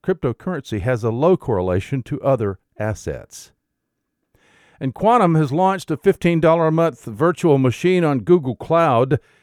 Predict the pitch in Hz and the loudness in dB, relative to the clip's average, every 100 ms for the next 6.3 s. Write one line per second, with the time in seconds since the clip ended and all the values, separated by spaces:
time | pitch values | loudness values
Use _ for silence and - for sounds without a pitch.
0 | _ _ 87 90 117 127 120 95 120 139 | _ _ -2 0 2 2 0 2 0 0
1 | 113 101 - 98 - 135 123 127 110 98 | -4 -6 -6 -10 -4 0 0 0 -2 -2
2 | 113 135 - 135 147 147 92 78 69 - | -2 -2 -4 -4 -2 -2 -2 -4 -10 -16
3 | _ _ _ _ _ _ - 101 - 147 | _ _ _ _ _ _ -8 -6 0 2
4 | 147 127 90 110 123 131 123 101 95 135 | 4 2 -2 0 0 0 -2 -4 -2 -2
5 | 117 - 127 127 120 98 107 - 156 165 | -2 -6 -2 -2 -2 -4 -8 -4 -2 -2
6 | 107 87 87 | -4 -4 -8